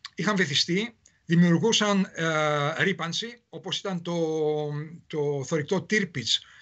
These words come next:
στην, ε, στην Νορβηγία, και ζήτησα η νορβηγική κυβέρνηση από τη γερμανική κυβέρνηση, ε, να πληρώσει τα έξοδα της ρύπανσης και του καθαρισμού. Το Tirpitz είναι ένα, είναι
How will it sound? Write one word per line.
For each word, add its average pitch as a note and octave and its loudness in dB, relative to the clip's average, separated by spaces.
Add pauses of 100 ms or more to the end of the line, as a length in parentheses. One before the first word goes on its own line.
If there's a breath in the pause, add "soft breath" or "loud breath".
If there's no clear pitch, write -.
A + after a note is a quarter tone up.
(160 loud breath)
στην, D#3 0
ε, C#3+ 2
στην F3 2
Νορβηγία, D3+ 2 (800 soft breath)
και G#3 4
ζήτησα A#3 -2 (340)
η F#3 0
νορβηγική E3+ 2
κυβέρνηση F#3 -2
από F3+ -2
τη F3+ -4
γερμανική D#3+ -6
κυβέρνηση, F3 0 (240 loud breath)
ε, E3+ 2
να E3 4
πληρώσει G#3 2
τα E3 -4
έξοδα F#3+ 0
της F#3 -4
ρύπανσης F#3 0
και F#3+ -2
του F3 -8
καθαρισμού. D3 -2 (360 soft breath)
Το D#3 -4
Tirpitz A3+ 0
είναι G3 -2
ένα, F#3 2
είναι E3+ 0